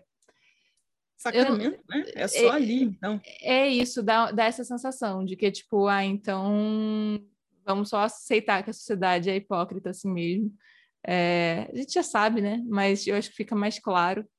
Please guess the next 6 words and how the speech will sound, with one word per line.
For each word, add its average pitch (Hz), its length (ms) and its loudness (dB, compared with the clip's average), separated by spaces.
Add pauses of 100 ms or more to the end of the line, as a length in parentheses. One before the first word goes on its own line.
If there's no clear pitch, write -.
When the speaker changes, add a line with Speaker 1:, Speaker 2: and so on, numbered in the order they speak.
Speaker 2:
ainda. 196 520 -4 (580)
É, 175 800 0 (880)
e 226 140 2
tem 240 300 2
o 254 60 0
fator, 240 1080 4